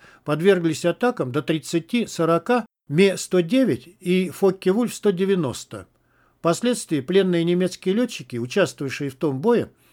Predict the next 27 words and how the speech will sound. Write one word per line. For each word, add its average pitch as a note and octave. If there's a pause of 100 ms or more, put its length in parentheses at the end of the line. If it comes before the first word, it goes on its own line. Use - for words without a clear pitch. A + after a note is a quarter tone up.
показали, E3+
что E3
с -
их G3+
стороны G#3
действовало E3+
пятнадцать F#3+
истребителей. B2+ (540)
Штурмовики G#3
не A3+
сумели G3
организовать D#3+
оборону, C#3+ (300)
уходили, F#3+
маневрируя F#3
змейкой. C#3+ (1700)
В D3+
результате G3
воздушного D#3+
боя E3
на E3
свой F#3
аэродром F3+
не C#3+
вернулись E3+
восемнадцать D3+
экипажей. A2+